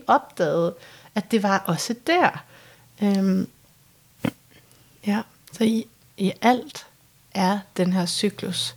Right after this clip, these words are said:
Øhm, og det, det havde jeg faktisk lige mellem den samtale, vi havde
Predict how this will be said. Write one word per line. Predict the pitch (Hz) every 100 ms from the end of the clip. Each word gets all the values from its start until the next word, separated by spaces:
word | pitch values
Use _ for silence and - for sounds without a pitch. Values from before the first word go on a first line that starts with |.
| - - - - - - - - 196
Øhm, | 190 185 185 170 170 -
og | 196
det, | 214 208 262 -
det | 202
havde | 196 208
jeg | 214
faktisk | 185 196 -
lige | 247 233 185 - -
mellem | 214 226 214 165 185 -
den | 214 214
samtale, | 208 202 220 233 214 208
vi |
havde | 208 214 220 240